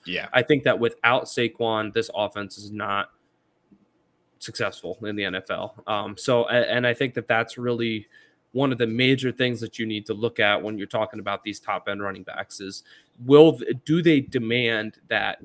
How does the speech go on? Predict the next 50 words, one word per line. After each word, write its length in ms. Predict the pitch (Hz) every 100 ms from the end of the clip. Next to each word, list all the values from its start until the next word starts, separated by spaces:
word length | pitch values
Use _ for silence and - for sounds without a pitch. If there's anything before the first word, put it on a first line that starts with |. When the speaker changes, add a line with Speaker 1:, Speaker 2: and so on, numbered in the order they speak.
| -
Speaker 2:
giant 460 | - 113 110 -
workload 520 | 113 110 - 104 104 107
that 180 | 110
you 80 | 113
hope 420 | 107 139 120 - -
a 60 | 107
top-end 500 | - 107 - 104 104
running 180 | 104
back 280 | 101 98 -
does? 340 | 107 107 110 -
And 80 | 110
I 80 |
think 200 | 110 107
Saquon 480 | - 104 - 98 95
definitely 320 | 95 - -
does. 380 | - 67 - - -
I 40 |
mean, 180 | 110 107
he's 280 | 113 107 -
one 140 | 117
of 60 | 113
the 60 |
most 260 | 113 107 -
athletic 640 | 101 - 110 110 - - _ _ _ _
people 280 | 147 135 120
in 80 | 107
the 60 |
whole 180 | 127 117
entire 380 | 117 113 107 95
N 160 | 107
F 180 | 107 -
L. 300 | 101 101 98
He's, 400 | 107 104 101 - -
he's 340 | 113 104 -
just 240 | 110 - _
a 40 | 113
freak 320 | - 117 107
of 100 | 101
nature. 480 | 107 101 101 101 - _ - _
Uh, 220 | - - -
he 120 | 113
can 120 | -
catch 220 | 101 123 -
the 80 |
ball. 240 | 110 107 107
He 120 | 110
can 140 | 107
run 160 | 110 107
the 60 | 104
ball. 400 | 101 104 101